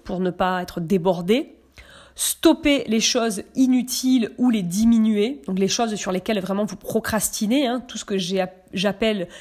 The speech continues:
les tampons émotionnels, enfin c'est Esther Taillefer qui les appelle ainsi, qui a dû d'ailleurs, euh, être inspirée, euh, je ne sais pas de qui, mais voilà, c'est un terme qui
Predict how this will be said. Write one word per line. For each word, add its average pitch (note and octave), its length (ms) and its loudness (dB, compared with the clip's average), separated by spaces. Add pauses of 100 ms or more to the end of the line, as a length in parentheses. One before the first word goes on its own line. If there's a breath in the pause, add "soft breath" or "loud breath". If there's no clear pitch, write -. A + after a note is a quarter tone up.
(120)
les G3 120 0
tampons A#3+ 580 0 (120)
émotionnels, A3 760 0
enfin - 180 -10
c'est - 240 -10
Esther G#3 240 -8
Taillefer G3+ 300 -6
qui G3+ 140 -8
les F3 160 -2
appelle F#3 200 -2
ainsi, F#3+ 480 -2 (520 loud breath)
qui - 160 0
a F3+ 80 -2
dû F3 160 -6
d'ailleurs, F#3 520 -2
euh, F3+ 200 -2
être - 200 -8
inspirée, G3+ 800 -4
euh, E3+ 540 -4
je F3+ 100 -8
ne F3+ 60 -4
sais G3 160 -6
pas G3+ 100 0
de F#3+ 60 -8
qui, A#3+ 260 0
mais E3 120 -4
voilà, F3 260 0
c'est - 160 -6
un F3+ 100 -2
terme G#3 640 0
qui G#3 500 -4